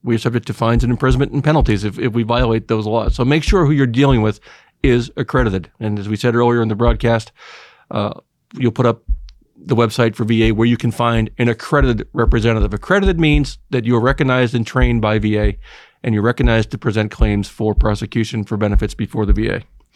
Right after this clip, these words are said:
Don't sign a contract. If you're offered a contract and that individual is not accredited, or they don't present to you a V A Form twenty-one dash twenty-two, which is a limited power of attorney for us to look at your V A healthcare record or your V A medical records and provide that claim,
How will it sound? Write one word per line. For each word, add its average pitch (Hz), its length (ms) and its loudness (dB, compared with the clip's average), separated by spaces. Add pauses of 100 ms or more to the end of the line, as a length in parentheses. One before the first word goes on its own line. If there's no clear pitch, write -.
(500)
Don't - 180 2
sign 156 160 2
a 139 40 0
contract. 101 420 -2 (560)
If 107 100 -6
you're 117 120 0
offered 160 160 0
a - 20 0
contract 147 500 0
and 113 100 -2
that 117 120 0
individual 139 540 2
is 107 120 0
not 131 320 0 (600)
accredited, 131 500 0 (300)
or 123 120 0
they 123 120 4
don't 139 180 0
present 135 320 2
to 131 100 0
you 131 140 4
a 110 80 4
V 127 200 4
A 139 80 4
Form 127 280 0
twenty-one 123 540 2
dash 123 240 0
twenty-two, 117 480 0
which 113 160 0
is 113 100 0
a 110 60 0
limited 120 280 0
power 120 200 2
of 123 60 -2
attorney 113 360 0
for - 180 -4
us 113 160 -2
to 117 100 -4
look 117 200 -2
at 117 180 -2
your 117 300 0
V 113 240 -2
A 123 260 -2 (200)
healthcare 127 400 0
record 113 320 -2
or 110 120 -2
your 107 120 -4
V 123 160 2
A - 20 0
medical 120 300 0
records 113 340 -4 (440)
and 107 100 -2
provide 117 260 2
that 107 140 0
claim, 104 340 -2